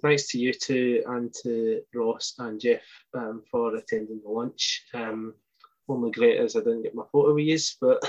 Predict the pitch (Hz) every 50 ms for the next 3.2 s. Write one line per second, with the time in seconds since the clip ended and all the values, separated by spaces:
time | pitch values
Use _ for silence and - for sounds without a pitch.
0 | - - 196 143 - - - - - - - - - - - - - 127 131 127
1 | 127 123 123 123 123 120 113 - _ _ _ _ _ _ _ _ 127 120 - -
2 | 127 120 110 - - 135 135 - - 156 143 143 - 117 113 120 117 113 123 120
3 | - 120 110